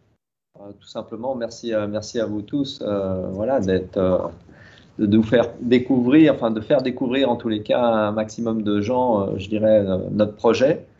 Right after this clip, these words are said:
Et, et je trouve que c'est toujours, euh, sympa, effectivement, de, voilà, euh, de suivre, de suivre ça, euh, régulièrement.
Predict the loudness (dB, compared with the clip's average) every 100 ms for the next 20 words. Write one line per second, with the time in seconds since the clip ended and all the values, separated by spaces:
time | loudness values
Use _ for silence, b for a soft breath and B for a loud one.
0 | b _ -10 -8 -6 -6 -6 -8 -6 -6
1 | -6 -10 -10 -8 -2 0 2 2 2 0
2 | 0 0 0 0 0 -2 -6 -10 -6 -4
3 | -2 -4 -6 -10 -16 b b b -2 0
4 | -2 -8 _ -12 -8 -8 -8 -12 -18 _
5 | b b b 0 2 2 2 2 4 4
6 | 4 4 0 -2 -4 -4 -4 0 2 2
7 | 2 0 -4 -4 -4 -4 -8